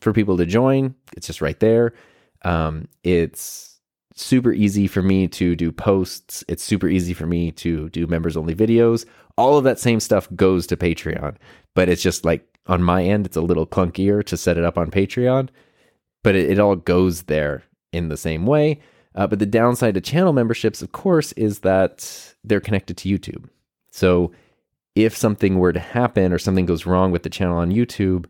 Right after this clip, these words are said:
not only does AdSense go away, but channel memberships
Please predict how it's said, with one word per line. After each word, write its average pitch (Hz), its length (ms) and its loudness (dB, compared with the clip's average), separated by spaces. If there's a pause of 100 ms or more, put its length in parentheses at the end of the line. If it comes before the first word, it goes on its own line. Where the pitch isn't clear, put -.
(460)
not 98 220 2
only 92 140 4
does 80 220 -2
AdSense 87 480 0
go 85 120 2
away, 82 380 -2 (480)
but - 140 -4
channel 87 260 0
memberships - 680 -6